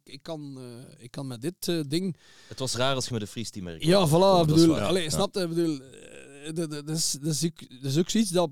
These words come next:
Speaker 1: eigenlijk, ik had direct door van, goh, toen dat Black Fuel verhaal binnenkwam, had ik, had ik zoiets van, "Godverdikke, dat ik daar zelf nog niet op gedacht had om dat eventueel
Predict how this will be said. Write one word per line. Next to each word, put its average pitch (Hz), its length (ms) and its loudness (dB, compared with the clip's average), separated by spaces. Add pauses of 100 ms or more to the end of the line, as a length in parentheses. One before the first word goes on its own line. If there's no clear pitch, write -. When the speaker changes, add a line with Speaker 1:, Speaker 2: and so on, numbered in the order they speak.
Speaker 1:
eigenlijk, 196 400 -4 (560)
ik 147 220 -10
had 175 180 0
direct 180 260 -4
door 214 280 -2
van, 160 260 -8 (260)
goh, - 260 -14 (380)
toen 170 160 -4
dat 156 140 -2
Black 147 200 -2
Fuel 196 280 0
verhaal 180 400 0
binnenkwam, 202 680 -4
had 156 80 -8 (120)
ik, - 100 -20 (460)
had - 120 -8
ik - 60 -6
zoiets 208 240 2
van, 156 300 0 (260)
"Godverdikke, 160 720 -6
dat 180 120 -4
ik 170 80 -8
daar 160 140 -2
zelf 165 240 0
nog 170 120 -4
niet 165 120 -4
op 151 200 -4
gedacht 139 540 -8
had - 180 -8
om 160 140 -6
dat 151 220 -8
eventueel 147 680 -4